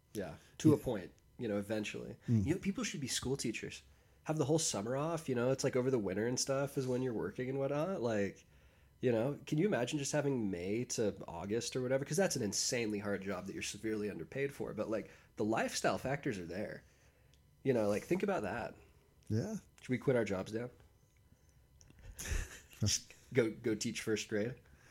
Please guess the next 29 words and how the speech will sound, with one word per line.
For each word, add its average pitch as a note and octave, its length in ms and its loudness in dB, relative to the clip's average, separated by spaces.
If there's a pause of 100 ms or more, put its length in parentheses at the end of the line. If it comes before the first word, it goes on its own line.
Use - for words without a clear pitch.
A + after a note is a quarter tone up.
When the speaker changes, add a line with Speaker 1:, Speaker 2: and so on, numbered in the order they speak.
(300)
Speaker 2:
Yeah. F2 260 -2 (540)
So, F#3+ 400 12 (540)
so - 280 6
yeah, F#3 240 12
to, E3+ 360 12 (100)
um, D3+ 320 12 (680)
ba-, F3+ 240 12
basically F3+ 480 12
to, C#3 260 6
to D#3 100 4
answer C#3+ 320 8
Xander's A#2+ 440 8
question, G#2+ 760 4
um, G#2 360 0 (1080)
does C3 240 10
he D3+ 120 8
need C3+ 180 10
to C3+ 100 6
do B2+ 300 10
more B2 640 8 (260)
to C3+ 140 2
get A#2+ 180 4
better? A#2+ 460 6 (320)
Speaker 1:
Pro-, - 180 -8 (540)
probably. A#2 600 -4
Speaker 2:
Yeah, C3+ 240 8 (120)
probably. B2+ 520 6
Speaker 1:
Probably, - 40 -10
yeah. G2 160 0